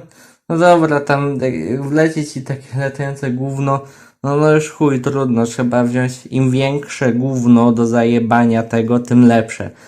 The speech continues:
Dosłownie, myślicie sobie, gazeta, pff, jasne. Shorty, shorty, to są, kurwa, zabójcze maszyny.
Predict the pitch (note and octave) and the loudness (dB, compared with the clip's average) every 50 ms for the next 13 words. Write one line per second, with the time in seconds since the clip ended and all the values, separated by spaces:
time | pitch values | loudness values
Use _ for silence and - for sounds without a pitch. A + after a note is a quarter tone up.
0 | - _ _ _ _ _ - A#2+ A#2+ - C#3 B2+ B2 B2 A#2+ A#2 A#2 A2 F2 - | -20 _ _ _ _ _ -10 -8 -4 0 2 2 4 4 4 4 2 2 0 -2
1 | - - - - - - - - - B2 B2+ B2+ - C3+ A#2+ - B2+ B2+ - - | -6 -10 -16 -18 -18 -18 -12 -6 -4 -4 -4 -4 -6 -8 -6 -6 -6 -6 -4 -4
2 | B2 A#2+ A2+ B2 B2 B2 B2+ B2+ B2 A#2+ A#2+ B2 A#2+ - C3 B2 - - _ - | -2 0 0 0 2 2 4 2 4 2 2 0 0 -2 -4 -4 -4 -8 _ -6
3 | - - - - - - - - - - - _ - - _ - - - G#2+ G#2+ | -4 -4 -4 -4 -6 -8 -10 -12 -16 -18 -20 _ -20 -20 _ -20 -10 -6 -6 -4
4 | G#2 G2+ G#2 - - - - - F#2 F#2+ - - - _ _ _ _ _ _ _ | -4 -6 -8 -10 -12 -12 -12 -12 -14 -14 -16 -20 -20 _ _ _ _ _ _ _
5 | _ _ _ _ _ - - - - - C#3 C3 A#2 A2 - - - F#2 - - | _ _ _ _ _ -16 -14 -6 0 4 4 4 4 2 -4 -6 -4 -4 -4 -6
6 | - - _ _ _ - - - - - A#2+ B2 A#2+ A#2+ - - - - - - | -8 -14 _ _ _ -20 -20 -12 -4 0 0 0 0 0 -6 -10 -12 -12 -12 -12
7 | - - A2 A2+ A#2 - - G#2+ G#2+ A2 - - - A2+ A2 A2 G#2 G#2 G#2 G#2 | -6 -2 -2 -2 -2 -2 -4 -4 -4 -4 -4 -8 -8 -6 -4 -4 -2 -2 0 0
8 | G#2+ G#2 G2 F#2 G#2 G#2 G#2+ G#2+ - - G2+ G2+ G2+ G2+ - _ _ _ _ _ | 0 -2 -2 -2 -2 -4 -4 -4 -4 -4 -4 -4 -4 -6 -12 _ _ _ _ _
9 | _ - A2 A2 G#2+ A2 - - G#2+ G#2+ G2+ G2+ G2 G2 G2+ | _ -2 -2 -2 -2 -2 -2 -2 -2 0 0 -2 -6 -8 -10